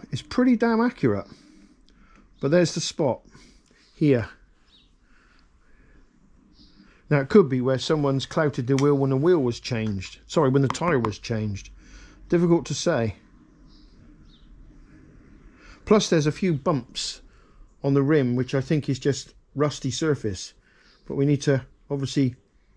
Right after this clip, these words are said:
try and take that out with something or another, maybe some wire wool. I think it may happen in time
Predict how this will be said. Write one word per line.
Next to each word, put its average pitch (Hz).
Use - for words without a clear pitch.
try 151
and 127
take 143
that 131
out 135
with 113
something 117
or 110
another, 113
maybe 131
some 131
wire 127
wool. 123
I 143
think 208
it 175
may 165
happen 123
in 131
time 123